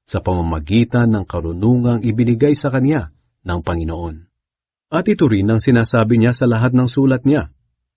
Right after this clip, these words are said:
May ilang bahagi sa mga sulat niya na mahirap intindihin, na binibigyan ng maling kahulugan ng mga hangal at mahihina ang pananampalataya,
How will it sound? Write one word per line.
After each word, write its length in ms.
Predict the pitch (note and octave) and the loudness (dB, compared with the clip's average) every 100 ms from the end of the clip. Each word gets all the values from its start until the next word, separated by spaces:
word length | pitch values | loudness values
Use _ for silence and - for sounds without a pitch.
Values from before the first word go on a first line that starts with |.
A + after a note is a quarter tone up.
| _ _ | _ _
May 240 | A#2+ C#3+ C#3+ | 2 4 4
ilang 220 | F3 F3+ | 2 0
bahagi 420 | A2+ A#2+ A#2+ B2+ | 0 0 0 0
sa 80 | - | 0
mga 240 | G2+ F#2 | 0 -2
sulat 480 | F2+ B2+ B2 G#2+ F#2+ | 0 2 2 2 -2
niya 240 | F#2 E2 | -4 -2
na 80 | F2 | -2
mahirap 560 | F#2+ G#2 F#2+ F2 F2 G#2 | -2 -2 -2 -4 -4 -4
intindihin, 640 | G2 G#2 G2+ G2+ B2 D2+ - _ _ _ _ _ | -2 -2 -2 0 0 -2 -12 _ _ _ _ _
na 160 | C#3 | 0
binibigyan 720 | C#3 D3 F3+ F3 D#3 A2+ C#3 C3 | 4 4 2 0 0 2 4 4
ng 80 | |
maling 320 | B2+ A2 G#2+ A#2 | 4 4 2 2
kahulugan 560 | A#2+ B2+ B2 B2+ C#3 | 2 2 2 2 0
ng 80 | F#2+ | 0
mga 220 | F#2 F#2+ | -2 -2
hangal 480 | F#2 G#2 B2+ D#3 D#2 D#2 | 0 2 2 2 -2 -6
at 180 | A#2+ A#2+ | -4 0
mahihina 560 | C3 A#2+ A2+ F3 E3+ G2+ | 2 2 2 2 2 0
ang 80 | E2 | -2
pananampalataya, 1040 | F2 E2 E2 D#2+ F2 D#2+ F2 E2 D#2 - | -2 -2 -2 -4 -4 -4 -4 -4 -6 -12